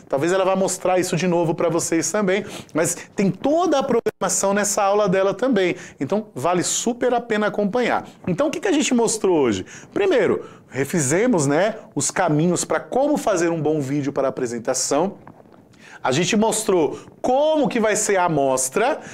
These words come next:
e eu retomei a ideia do Arduino mostrando um exemplo pra vocês de, é, programação, aqui no caso na linguagem C plus plus,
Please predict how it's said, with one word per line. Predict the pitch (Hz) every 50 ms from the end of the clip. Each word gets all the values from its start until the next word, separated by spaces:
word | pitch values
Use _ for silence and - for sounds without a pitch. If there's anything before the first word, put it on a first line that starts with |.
| - - -
e | 247
eu | 269 277
retomei | 226 185 254 302 302 302 - - 320 320 311 240 214 226 233 240 247
a | 247 247
ideia | 247 220 180 180 185 185 185
do | 170 170 180
Arduino | 175 170 160 175 175 165 175 196
mostrando | 208 214 214 208 - - 214 214 214
um | 226 226
exemplo | 220 190 147 147 170 180 196 185 202 196
pra | 190 190 190
vocês | 180 185 151 - - 160 180 180 185 - - - - - - -
de, | 160 151 147 156 185 190 202 214 208 - - - - -
é, | - - - - -
programação, | - - 226 247 269 285 240 269 269 262 269 277 269 - - - 185 202 240
aqui | - 143 139 - -
no | 180 190 196
caso | - - 151 156 156 143 165
na | 170 170
linguagem | 170 196 214 180 151 147 151 143 175
C | 156 - - - 151 147 156
plus | 151 - - 180 190 185 -
plus, | - - 160 156 151 135 - - -